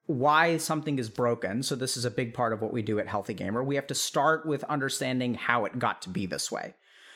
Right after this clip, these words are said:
So one thing that I really love about an education in sort of science and medicine is that it gives you a lot of, like, really cool principles that you can use to, like,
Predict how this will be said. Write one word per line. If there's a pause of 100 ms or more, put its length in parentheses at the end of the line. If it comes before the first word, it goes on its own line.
(100)
So
one
thing
that
I
really
love
about
an
education
in
sort
of
science
and
medicine
is
that
it
gives
you
a
lot
of,
like,
really
cool
principles
that
you
can
use
to,
like,